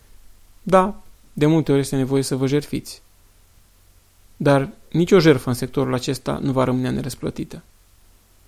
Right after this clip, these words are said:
Dumnezeu să vă binecuvinteze cu relații, uh, sexuale împlinitoare. Poate veți spune,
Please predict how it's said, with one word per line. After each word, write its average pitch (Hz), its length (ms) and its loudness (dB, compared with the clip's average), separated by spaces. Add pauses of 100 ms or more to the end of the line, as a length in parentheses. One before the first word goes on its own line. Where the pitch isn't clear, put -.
(120)
Dumnezeu 143 340 2
să 170 100 -2
vă 175 100 4
binecuvinteze 143 720 -2
cu 139 180 -6
relații, 131 600 -4 (460)
uh, - 100 -2 (520)
sexuale 135 580 2
împlinitoare. 139 800 -2
Poate 123 220 -6
veți 120 160 -4
spune, 135 460 -6